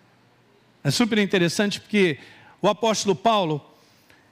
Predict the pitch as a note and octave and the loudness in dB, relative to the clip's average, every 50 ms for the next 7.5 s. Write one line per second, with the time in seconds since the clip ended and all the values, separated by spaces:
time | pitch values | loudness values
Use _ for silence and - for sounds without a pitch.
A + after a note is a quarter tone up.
0 | _ - F3 G#3 G#3+ - - A#3+ A3+ F3 A3 G#3+ F#3+ G#3+ G#3 G#3+ C4+ C4 C4+ A3+ | _ 2 2 2 2 0 0 0 0 2 2 2 2 0 0 2 2 2 2 2
1 | G#3 A#3 A#3 A3+ A3 F#3 - G#3+ E3 D#3+ F3+ G#3 A3 G#3 E3+ G3 F#3+ D3+ F#3 F#3 | 2 2 2 2 2 2 0 0 2 2 4 4 4 2 2 0 0 2 2 2
2 | E3 G3+ G3+ F3 G3 F#3+ F3+ F#3 G3+ F#3+ D#3 G3+ F3+ G3 E3+ E3 F#3 F#3 A3 A#3 | 2 2 0 0 -2 0 2 2 2 2 2 0 0 0 0 2 2 2 2 0
3 | - - G3 E3+ D#3 G3 G3+ G3+ - - - C4+ C4+ C4+ - D4+ D#4+ D#4+ D4 C#4 | -2 -2 -4 -4 -2 -2 -2 -2 -2 -2 -2 -2 -2 0 0 0 2 2 2 4
4 | E4 E4 - - C4+ F#3+ - C#4+ B3 B3 C4+ B3+ A3+ D#4 D4+ C#4 C#4+ D#4 D4 C4+ | 2 2 2 0 -2 -2 0 2 2 2 2 0 0 2 2 2 2 2 2 2
5 | A#3+ A3+ G#3+ - D4 D#4+ D4 C#4 A#3 A3 G3+ D3 A2 - - - - - - - | 0 0 0 0 0 2 2 2 2 2 2 2 0 -4 -10 -20 -20 -20 -20 -20
6 | - - - - - - - _ _ - F#3+ G#3+ - D4 C4+ C#4 C4+ B3+ A3+ A3 | -20 -20 -20 -20 -20 -20 -20 _ _ -2 0 0 0 2 2 2 2 2 2 2
7 | A3 B3 C4+ C4 A#3 G3 C#3 - C3 A#2+ | 2 2 2 2 2 0 -2 -6 -10 -10